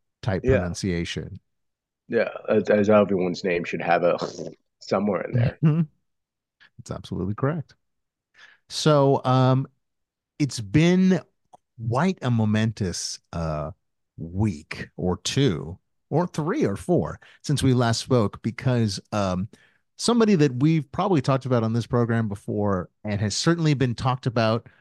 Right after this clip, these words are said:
Speaker 1: for decades the world round, uh, one of the most influential, I would say, international ambassadors, uh, uh,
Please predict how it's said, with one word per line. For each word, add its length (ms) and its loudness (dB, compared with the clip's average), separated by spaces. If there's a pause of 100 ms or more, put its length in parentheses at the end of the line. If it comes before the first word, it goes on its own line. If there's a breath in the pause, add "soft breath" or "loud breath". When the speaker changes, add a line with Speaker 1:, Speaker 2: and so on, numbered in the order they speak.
(160 soft breath)
Speaker 1:
for 320 0
decades 960 -4 (120)
the 100 0
world 480 2
round, 680 -8 (320 soft breath)
uh, 280 -2
one 200 0
of 100 0
the 60 -2
most 480 -2
influential, 1200 2
I 80 -6
would 200 -6
say, 520 -2 (480 loud breath)
international 1200 0
ambassadors, 1200 -4
uh, 40 -6
uh, 840 -6